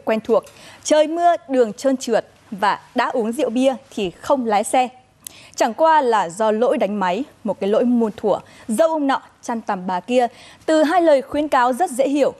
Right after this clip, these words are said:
đã được ghép lại thành một câu không rõ ràng: "Trời mưa thì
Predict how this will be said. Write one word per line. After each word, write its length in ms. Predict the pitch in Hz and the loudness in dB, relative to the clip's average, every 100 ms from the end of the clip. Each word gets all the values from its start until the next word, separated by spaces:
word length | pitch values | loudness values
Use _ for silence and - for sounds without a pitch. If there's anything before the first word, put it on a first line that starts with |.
| _ | _
đã 120 | 208 | -2
được 200 | 269 247 | 0 0
ghép 200 | 202 311 | 0 -2
lại 200 | 269 254 - | 0 -2 -2
thành 140 | 233 | -6
một 160 | 208 208 | -6 -2
câu 160 | 269 262 - | 0 0 -4
không 280 | - 359 311 | -10 -6 -2
rõ 220 | - 320 | -2 0
ràng: 300 | 247 202 294 _ - - | 0 -2 -4 _ -20 -16
"Trời 260 | - 302 285 | 0 2 2
mưa 320 | 277 330 339 330 - _ | 0 2 2 0 -14 _
thì 260 | - 220 | -6 -6